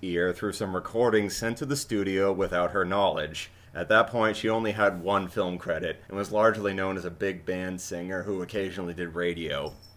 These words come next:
Uh, Eleanor Audley was a prominent character actress on screen and stage, and she was cast as Lady Tremaine for her distinct look and voice. Animators,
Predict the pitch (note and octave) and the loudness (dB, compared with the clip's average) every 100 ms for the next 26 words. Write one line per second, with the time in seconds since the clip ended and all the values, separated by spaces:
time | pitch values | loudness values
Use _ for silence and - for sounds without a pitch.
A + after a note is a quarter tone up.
0 | - E2 E2 G2+ C3 B2+ A#2 A2 B2 C3 | -12 -4 2 6 8 8 6 8 8 8
1 | G2 G2 G2 G2 G2+ F#2+ F#2 A2 A2+ A#2 | 6 2 4 4 4 2 0 2 2 2
2 | A#2+ - G#2+ G#2 G#2 - F#2 F2+ - G2+ | -2 4 6 8 4 2 4 4 2 0
3 | G2+ F#2+ F2+ F2+ F2+ - - - G2 G2 | 0 -2 -2 -2 -4 -6 -6 -4 -2 0
4 | G#2+ G#2+ - F2 E2+ F2+ F#2 F2 G2+ F#2+ | 0 -2 0 2 4 2 -2 -4 0 0
5 | F#2 G2 - - G2+ F2+ F#2 F#2+ F2+ G2+ | -2 2 2 2 0 0 0 0 -2 -2
6 | F2+ F2 F2+ F2 F2+ F2+ F#2 F2 E2+ G2 | 0 0 0 -2 -2 0 0 -2 -4 -4
7 | F#2 - - E2+ F#2 D#2+ D2+ F2+ D2+ C#2+ | -6 -6 -6 -6 -6 -10 -4 0 0 -2
8 | - - - - - G#2 G#2 G#2 G2 F2+ | -6 -6 -12 -10 0 2 4 4 2 0